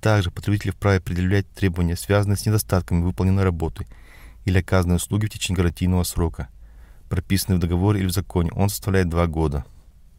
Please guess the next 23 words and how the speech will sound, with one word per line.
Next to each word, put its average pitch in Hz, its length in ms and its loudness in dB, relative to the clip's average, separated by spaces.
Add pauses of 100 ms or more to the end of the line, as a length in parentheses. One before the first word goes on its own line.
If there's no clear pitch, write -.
(180)
Но 98 100 4
на 95 60 4
самом 123 320 2
деле, 95 180 2
чтобы 92 300 0
застраховать 90 500 -2
себя 90 240 -2
от 85 100 -2
ошибок 90 400 -2
и 90 60 -6
промахов, 101 480 0 (460)
важно 90 300 2
не 90 60 2
только 120 220 -4
хорошо 120 300 0
знать 101 200 2
закон 92 360 2
и - 20 4
уметь 90 240 2
пользоваться 87 480 0
своими 90 240 2
правовыми 90 480 2
возможностями, 85 800 0